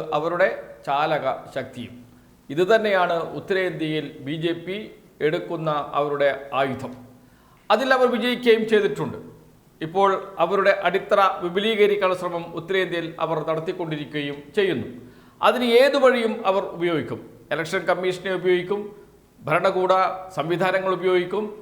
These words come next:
അതോടൊപ്പം തന്നെ വർഗീയതയും ഉപയോഗിക്കും, മറ്റ് മതങ്ങൾക്കെതിരെയുള്ള കടന്നാക്രമണങ്ങൾ വിവിധ സംഘപരിവാർ സംഘടനകൾ വഴി അവർ നടത്തുകയും ചെയ്യും. നേരത്തെ ഇതേ നിലപാട് തന്നെയായിരുന്നു ബി ജെ പി സ്വീകരിച്ചത്. ബി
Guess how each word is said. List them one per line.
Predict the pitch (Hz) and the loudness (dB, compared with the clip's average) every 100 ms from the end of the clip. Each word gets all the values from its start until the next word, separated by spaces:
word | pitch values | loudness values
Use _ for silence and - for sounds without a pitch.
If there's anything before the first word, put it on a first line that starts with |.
| - - | -14 -2
അതോടൊപ്പം | 175 233 233 220 196 | 2 4 4 2 0
തന്നെ | 180 175 160 - - - 143 | -2 -4 -4 -10 -18 -4 0
വർഗീയതയും | 160 170 196 175 165 160 156 - 151 | 0 0 -2 0 -2 -2 -6 -10 -10
ഉപയോഗിക്കും, | 143 160 165 165 196 220 - - - - | -4 -2 -2 -2 -4 -6 -10 -20 -20 0
മറ്റ് | 170 175 247 208 | 0 2 0 2
മതങ്ങൾക്കെതിരെയുള്ള | 185 208 214 208 196 180 180 170 170 - - | 2 2 0 -2 -4 -2 -4 -2 -2 -2 -4
കടന്നാക്രമണങ്ങൾ | 180 190 226 226 233 214 196 139 92 - - - 127 | -2 2 2 2 2 2 0 -2 -6 -12 -20 -16 -4
വിവിധ | 170 226 247 254 - | -2 2 2 2 -2
സംഘപരിവാർ | 180 202 196 180 175 170 | -2 -2 -2 2 2 2
സംഘടനകൾ | 170 165 180 175 165 | -2 -2 -2 -2 0
വഴി | 160 156 - - | 0 0 -6 -4
അവർ | 151 156 143 | -2 -2 -2
നടത്തുകയും | 151 156 156 147 143 143 | -2 -2 -6 -6 -8 -8
ചെയ്യും. | 143 110 - - - - - | -6 -8 -12 -20 -20 -20 0
നേരത്തെ | 208 269 262 262 247 294 | 4 4 4 4 2 0
ഇതേ | 220 247 | 2 4
നിലപാട് | 233 226 226 220 | 4 6 4 2
തന്നെയായിരുന്നു | 208 208 190 190 180 180 175 - 160 | -2 2 2 2 0 -2 -4 -4 -4
ബി | 202 | 2
ജെ | 214 214 | 2 2
പി | 208 202 - | -2 -6 -6
സ്വീകരിച്ചത്. | 240 247 233 - 123 - - - - _ _ | 0 0 2 0 0 -8 -14 -20 -20 _ _
ബി | 220 | -2